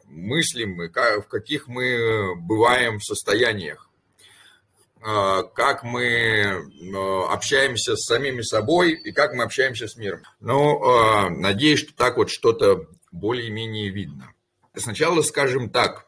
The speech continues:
что вот мы наблюдаем такую вот восьмёрку, да, то есть вот этот рисунок нам поможет самих себя понять куда лучше, да, и понять, наверное, даже друг друга лучше. И можно сказать, что есть такие две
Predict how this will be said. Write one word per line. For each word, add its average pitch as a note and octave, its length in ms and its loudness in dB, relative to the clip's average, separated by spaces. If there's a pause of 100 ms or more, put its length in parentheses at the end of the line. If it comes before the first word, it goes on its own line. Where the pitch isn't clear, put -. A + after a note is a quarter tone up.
(120)
что - 180 -6
вот G2 140 0
мы C#3+ 300 -2
наблюдаем C#3 640 0
такую D#3 360 0
вот C3 220 0
восьмёрку, G#2+ 720 -2
да, A2+ 180 -2
то G#2+ 140 -8
есть E2+ 160 -6
вот G#2 160 -2
этот C3+ 240 2
рисунок D#3+ 480 -2
нам C3 320 -2
поможет A2+ 720 -2
самих C3 360 0
себя C#3 460 0
понять B2+ 560 -2
куда A#2 280 0
лучше, D#3 400 0
да, A#2+ 200 -4
и B2 180 -4
понять, B2 420 -2
наверное, G#2+ 300 -4
даже G2 380 -2
друг F#2+ 320 -6
друга D#2+ 260 -8
лучше. - 440 -14
И B2+ 420 2
можно D#3+ 520 0
сказать, D3+ 500 0
что C3 720 4
есть D#3+ 320 -2
такие C#3+ 320 0
две D#3 580 0